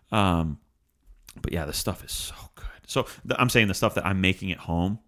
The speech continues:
I just do Starbucks Pike Place grounds. Steep it for twenty-four. Highly concentrated. Might dilute it with a little bit of water when I'm actually serving up the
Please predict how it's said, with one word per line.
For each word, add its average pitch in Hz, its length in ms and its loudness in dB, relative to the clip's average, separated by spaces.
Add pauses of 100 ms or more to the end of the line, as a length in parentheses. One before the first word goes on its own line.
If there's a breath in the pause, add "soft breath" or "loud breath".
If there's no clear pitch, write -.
I 143 60 -4
just 156 140 -6
do 156 80 4
Starbucks 131 680 2
Pike 113 240 -2
Place 113 340 0
grounds. 95 680 -4 (1000)
Steep - 360 -6
it 113 40 -4
for 107 160 -4
twenty-four. 127 840 -2 (320 soft breath)
Highly 117 260 4
concentrated. 104 800 -2
Might 104 320 -4
dilute 101 320 -2
it - 80 -4
with - 100 -8
a 90 60 -4
little 95 180 0
bit 92 140 0
of 90 40 2
water 92 320 2
when 90 140 -2
I'm 90 80 -2
actually 87 280 -8
serving 92 360 -4
up - 220 -10
the 90 180 -4